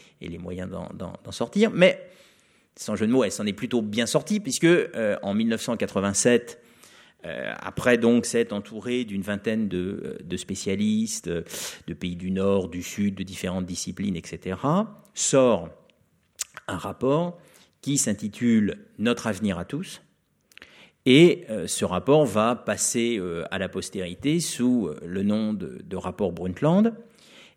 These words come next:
Et c'est dans ce rapport que est définie pour la première fois la notion qui nous réunit ce soir, celle donc de développement durable.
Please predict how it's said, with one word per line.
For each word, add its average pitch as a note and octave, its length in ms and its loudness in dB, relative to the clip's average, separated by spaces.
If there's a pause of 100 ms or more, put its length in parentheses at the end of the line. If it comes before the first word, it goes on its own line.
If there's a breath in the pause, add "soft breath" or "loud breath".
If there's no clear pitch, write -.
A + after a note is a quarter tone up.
(120)
Et G#2+ 100 0
c'est D#3 240 6
dans C3 280 2
ce - 160 -4
rapport E3+ 560 4
que D3 380 6 (340)
est G2+ 100 -2
définie A#2+ 680 2
pour A#2+ 340 -2
la F#2 120 -2
première E2+ 380 -6
fois D#3+ 420 2 (440 soft breath)
la A2 160 2
notion C3 460 -2
qui D3+ 260 -4
nous B2 140 -2
réunit F#2 340 -4
ce - 160 -12
soir, C#3+ 320 -2
celle B2 360 0
donc A2+ 260 -2
de G#2+ 140 -2
développement G2+ 560 -2
durable. - 400 -6